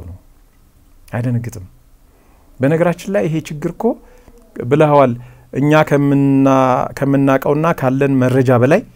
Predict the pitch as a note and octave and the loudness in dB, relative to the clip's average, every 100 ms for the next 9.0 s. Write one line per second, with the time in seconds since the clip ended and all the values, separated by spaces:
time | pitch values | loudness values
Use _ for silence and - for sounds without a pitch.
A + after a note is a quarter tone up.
0 | - - _ - C3 C3+ B2 - - - | -20 -20 _ -4 0 0 -2 -8 -12 -16
1 | - - _ _ _ _ _ _ - - | -20 -20 _ _ _ _ _ _ -20 -20
2 | - - - - - _ _ - B2 B2+ | -20 -20 -20 -20 -20 _ _ -2 2 4
3 | A#2+ A2+ G#2+ G#2 G#2 D2+ - - B2 C3 | 4 2 0 -2 -2 -6 -10 -6 0 2
4 | D3+ D3 B2+ A#2+ A#2 A#2 A2+ G#2+ G#2 A2 | 4 2 0 0 0 0 -2 -4 -6 -4
5 | A2+ G#2+ G2+ F#2+ F2 F2 E2 F#2+ D#2+ D#2+ | -2 -2 -4 -8 -8 -8 -10 -8 -8 -8
6 | C#2 C#2+ _ - - - _ _ _ F#2 | -14 -18 _ -20 -20 -20 _ _ _ -14
7 | - C#3 - - - - - - G2+ A#2+ | -8 -8 -10 -20 -20 -20 -20 -12 0 2
8 | G#2+ A#2+ A#2 G#2+ F#2+ - _ _ - G2+ | 4 6 6 4 0 -10 _ _ -14 -8